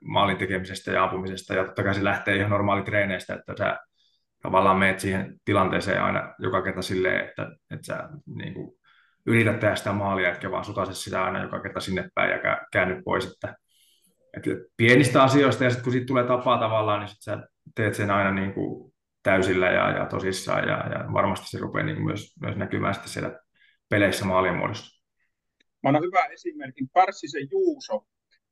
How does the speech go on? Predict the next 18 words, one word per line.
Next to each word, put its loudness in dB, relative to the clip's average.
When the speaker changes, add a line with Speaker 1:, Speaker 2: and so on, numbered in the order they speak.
Speaker 2:
silloin 0
kun -8
se -8
oli -4
pikkupoika, 0
ei 2
ollut -4
vielä 0
Tepsin -8
liigassa -6
mukana, -2
niin -20
sehän 0
kävi -6
Naantalissa -2
tosi 0
paljon 2
maalivahtijäällä 0